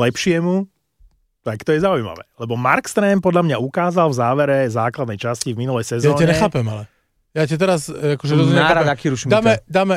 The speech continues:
Speaker 2: dáme, o, bokom pri Sprache. Tak ty chceš Bobrovského kdekoľvek,
Speaker 1: Mhm.
Speaker 2: lebo je schopný vyhrať Stanley Cup,
Speaker 1: Mhm.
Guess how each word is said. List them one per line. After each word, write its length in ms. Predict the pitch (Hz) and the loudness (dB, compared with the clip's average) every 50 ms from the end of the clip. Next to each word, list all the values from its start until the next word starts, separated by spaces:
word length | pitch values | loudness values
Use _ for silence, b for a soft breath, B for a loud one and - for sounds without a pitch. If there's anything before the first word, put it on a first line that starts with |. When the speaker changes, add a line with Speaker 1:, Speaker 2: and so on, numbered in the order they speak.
| - | -2
Speaker 2:
dáme, 280 | - 170 185 185 180 165 147 - | -2 -2 0 0 2 0 -2 -2
o, 280 | - - 170 160 151 147 | -4 -4 0 0 0 2
bokom 260 | 139 180 170 - 180 | 0 0 0 0 -2
pri 140 | 147 - 147 | -2 -4 -8
Sprache. 420 | - - - 139 123 - - 110 - _ _ _ _ _ _ _ _ _ _ _ _ _ | -10 -6 -6 -6 -6 -6 -8 -14 -20 _ _ _ _ _ _ _ _ _ _ _ _ _
Tak 180 | - 139 - - | -4 -4 -4 -2
ty 120 | - 240 | -2 -2
chceš 180 | - - 208 139 | 0 0 0 0
Bobrovského 520 | 135 143 127 147 160 143 - - 156 143 | 0 0 0 0 0 -2 0 0 2 2
kdekoľvek, 560 | 135 127 120 147 - - 135 120 117 151 175 - - _ _ _ _ _ _ | 2 2 0 0 0 2 0 0 0 -2 -4 -8 -14 _ _ _ _ _ _
Speaker 1:
Mhm. 160 | 107 107 175 - - | -14 -14 -14 -10 -8
Speaker 2:
lebo 140 | 147 127 123 135 | -6 -2 0 0
je 80 | 131 | 0
schopný 300 | - - - 120 - 139 | 0 -2 -6 -4 -4 -4
vyhrať 260 | 120 123 120 135 127 | -2 -2 -2 -2 -2
Stanley 240 | - - 120 113 110 | -2 -2 -2 -2 -2
Cup, 300 | - 139 147 175 - - - _ | -2 -2 -2 -2 -4 -12 -20 _
Speaker 1:
Mhm. 220 | _ 110 123 165 | _ -20 -20 -20